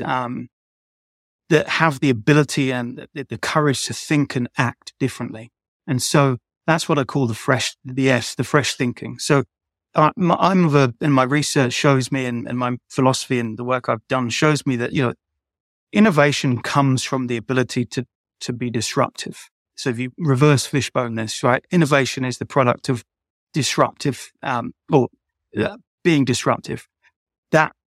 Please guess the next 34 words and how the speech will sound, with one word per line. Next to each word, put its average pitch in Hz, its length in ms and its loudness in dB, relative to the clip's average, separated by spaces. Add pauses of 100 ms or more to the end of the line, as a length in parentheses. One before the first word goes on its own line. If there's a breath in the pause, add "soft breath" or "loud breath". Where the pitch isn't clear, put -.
requires 147 560 2
you 147 80 -2
to - 140 -6
have 123 260 -2
disruptive 120 540 -4
thinking, 147 560 -2 (420)
but - 160 0
you 165 100 6
need 170 260 4 (160)
to - 120 -6
create 143 500 2
the 135 140 -2
culture - 680 -2 (560)
in 147 120 6
your 139 120 8
organization 127 800 2 (100)
that 143 280 -4 (120)
disruption 151 640 0
is 123 120 0
not 135 220 0
seen 131 240 -2
as 120 100 -8
a 120 60 -8
dirty 123 400 0
word. 123 360 2
In 120 80 2
fact, - 260 0 (300)
disruption 131 720 -2 (360)
is 147 140 0
seen 151 320 4
as 123 100 4
a 120 80 -2
quality 147 720 2 (200 soft breath)
that - 120 0